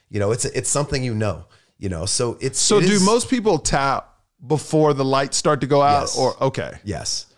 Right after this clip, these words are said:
Speaker 2: So as soon as you feel like, "Okay, this is it,"
Speaker 1: You
Speaker 2: I'm
Speaker 1: know when it's done, right? Like, and, like, the one time I did get choked unconscious in a competition, it was like, "Fuck you. I'm not gonna give you,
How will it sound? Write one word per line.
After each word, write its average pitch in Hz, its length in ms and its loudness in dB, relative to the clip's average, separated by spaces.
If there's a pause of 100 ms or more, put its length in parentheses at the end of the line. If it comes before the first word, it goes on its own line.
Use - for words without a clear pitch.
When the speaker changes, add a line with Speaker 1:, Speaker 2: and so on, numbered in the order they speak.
(140)
Speaker 2:
So 208 200 2
as 170 100 4
soon 269 180 2
as 220 140 2
you 214 120 4
feel 170 400 2
like, 117 160 2
"Okay, 120 320 -2
this 107 240 -4
is 92 140 -6
it," 95 180 -2
Speaker 1:
You 180 80 2
Speaker 2:
I'm 180 120 0
Speaker 1:
know 147 200 2
when 123 140 0
it's 101 180 -6
done, - 280 -16
right? 90 320 -6
Like, 98 280 -2
and, 117 340 -4
like, 123 240 -2
the 123 80 -4
one 139 220 -4
time 127 240 -2
I 120 120 -2
did 117 200 -4
get 110 160 -4
choked 110 320 -4
unconscious 107 840 -4 (380)
in 107 240 -2
a 90 480 -4
competition, 113 720 -4 (420)
it 131 160 -4
was 123 460 -4
like, 107 260 -4
"Fuck - 480 -8
you. 117 240 -4
I'm 110 100 -4
not 120 140 -6
gonna 107 160 -4
give 98 320 -6
you, 95 500 -2